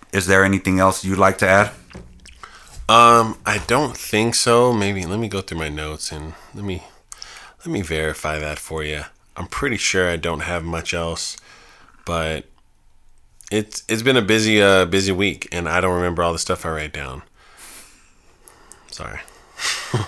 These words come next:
Speaker 2: Um, most match wins without it winning a Grand Slam since nineteen ninety. Have we discussed this?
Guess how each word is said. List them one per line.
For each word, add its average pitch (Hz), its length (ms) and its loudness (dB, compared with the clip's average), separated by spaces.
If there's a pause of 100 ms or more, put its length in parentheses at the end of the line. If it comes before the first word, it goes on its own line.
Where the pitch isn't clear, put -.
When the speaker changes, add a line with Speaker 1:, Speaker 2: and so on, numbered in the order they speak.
(1400)
Speaker 2:
Um, 87 680 2 (1600)
most - 260 -8
match 87 320 -6
wins 85 280 -6
without 80 320 -8
it - 120 -12
winning 82 280 -8
a 78 80 -8
Grand 76 300 -8
Slam 76 340 -8
since - 320 -10
nineteen 76 360 -10
ninety. 71 440 -12 (400)
Have 87 160 -10
we 90 80 -6
discussed 92 400 -4
this? - 280 -8